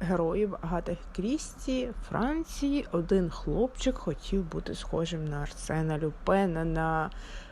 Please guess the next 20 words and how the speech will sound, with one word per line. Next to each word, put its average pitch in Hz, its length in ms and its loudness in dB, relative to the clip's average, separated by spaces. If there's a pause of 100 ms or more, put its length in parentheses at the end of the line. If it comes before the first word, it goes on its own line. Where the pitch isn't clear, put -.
великого 196 880 4
грабіжника. 190 1040 2 (840)
І 214 120 6
він, 320 340 4 (220)
читаючи 170 680 2
ці - 160 -4
книги, 285 640 0 (260)
брав 175 420 4
звідти, 165 960 -2 (140)
так 160 200 0
би 156 160 -2
мовити, 156 720 -2
ідеї, 262 680 2 (420)
брав 151 420 -2
звідти 147 960 -4 (220)
певні, 151 880 0 (320)
так 165 220 -6
би 165 80 -4
мовити, 160 420 -4
ходи. 175 640 2